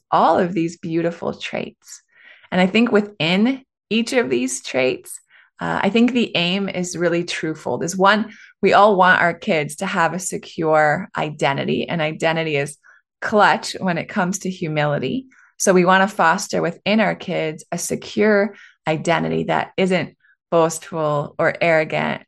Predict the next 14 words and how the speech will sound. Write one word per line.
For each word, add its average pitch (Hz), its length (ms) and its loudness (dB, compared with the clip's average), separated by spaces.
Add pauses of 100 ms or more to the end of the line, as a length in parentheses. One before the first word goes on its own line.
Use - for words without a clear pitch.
(320)
but 175 160 0
that 165 220 2
also 165 720 0 (360)
isn't 180 300 -4
the 143 180 -4
opposite, 160 800 2
which 175 340 -4
is, 156 460 -6
you 170 80 -8
know, 160 80 -6
self-deprecating 165 1120 0
or 160 160 0
a 156 80 2
low 151 420 2